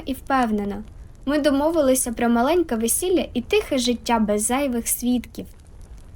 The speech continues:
Про те, що йому запропонували роботу в міжнародній групі, я дізналася за місяць до весілля. Дмитро тоді сказав, що шанс рідкісний, що це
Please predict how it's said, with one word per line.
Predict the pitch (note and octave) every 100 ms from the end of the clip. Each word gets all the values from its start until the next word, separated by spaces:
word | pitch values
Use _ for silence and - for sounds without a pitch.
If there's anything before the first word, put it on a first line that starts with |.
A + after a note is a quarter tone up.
| - -
Про | A#3+
те, | E4 G4
що | - C4+
йому | C#4+ E4+
запропонували | C4 A#3 A3+ A#3 A#3+ D4 D#4
роботу | A#3 A3 D#4 C#4+
в | A3+
міжнародній | A3+ A3+ A3+ D4 B3+ A3
групі, | C#4 - B3+
я | A#3 A#3
дізналася | A3+ A3 C#4 F4+ C#4+ A3+
за | A3
місяць | A3 C4 F4+ B3+ A3
до | A#3+
весілля. | B3 C#4 - C#4 A3+ F#3+ - - - - - -
Дмитро | B3 C#4 G4+ G#4+
тоді | D#4+ F4
сказав, | - C#4+ E4+ G4+
що | - A3+
шанс | - D#4 C4
рідкісний, | A3+ C#4 D#4 B3+ A#3 A#3+ A#3 C4 - - - -
що | - C4
це | -